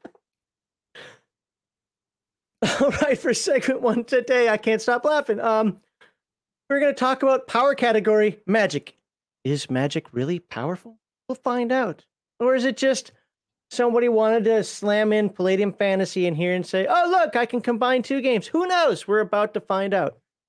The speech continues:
Uh, as Heathen Dog, more so than me, tells us about magic in second edition, uh, Heroes Unlimited. And just to, as a reminder to everybody,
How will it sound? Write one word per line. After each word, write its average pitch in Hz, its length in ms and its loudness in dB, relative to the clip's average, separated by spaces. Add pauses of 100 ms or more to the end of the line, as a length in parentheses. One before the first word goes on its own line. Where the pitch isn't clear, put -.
(300)
Uh, 131 200 -10
as 139 220 -6
Heathen 202 320 -6
Dog, 143 280 0
more 160 200 -2
so 175 180 -2
than 185 160 -2
me, 180 160 0
tells 226 340 -2
us 220 140 -4
about 226 240 -2
magic 240 640 -4 (240)
in 285 140 0
second 302 520 -4
edition, 208 600 -4 (680)
uh, 156 160 -2
Heroes 208 420 -6
Unlimited. 190 640 -2 (120)
And 277 120 2
just 330 180 0
to, 190 280 -2
as 208 160 -2
a 196 40 2
reminder 190 400 2
to 180 80 2
everybody, 170 440 0